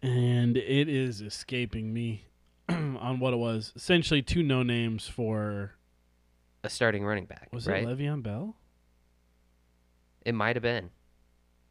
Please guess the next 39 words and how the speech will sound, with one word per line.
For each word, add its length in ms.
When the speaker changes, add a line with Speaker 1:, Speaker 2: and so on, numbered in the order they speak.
Speaker 1:
I 80
mean, 140
it 60
was 200
absurd. 380
Speaker 2:
Or 40
was 160
it? 180
Maybe 220
it 40
was 120
Antonio 440
Brown. 120
Speaker 1:
Might 100
have 80
been 120
Antonio 340
Speaker 2:
It 60
was 180
Speaker 1:
Brown. 100
Speaker 2:
Antonio 380
Brown. 320
Yep. 200
So 80
not 180
a 40
running 200
back, 280
but 200
Speaker 1:
Y-, 140
well, 200
the, 300
he, 340
it 320
was 160
two 160
running 240
backs. 320
Anyway, 340